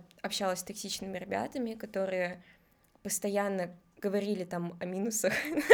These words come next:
<laughs> э, других людей. И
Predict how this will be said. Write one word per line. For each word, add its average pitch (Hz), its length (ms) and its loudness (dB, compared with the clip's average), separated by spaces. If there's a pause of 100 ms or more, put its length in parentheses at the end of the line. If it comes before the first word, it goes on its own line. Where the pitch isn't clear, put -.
(300)
<laughs> 587 720 6
э, 202 340 6
других 220 460 2
людей. 190 540 -2 (800)
И 185 340 4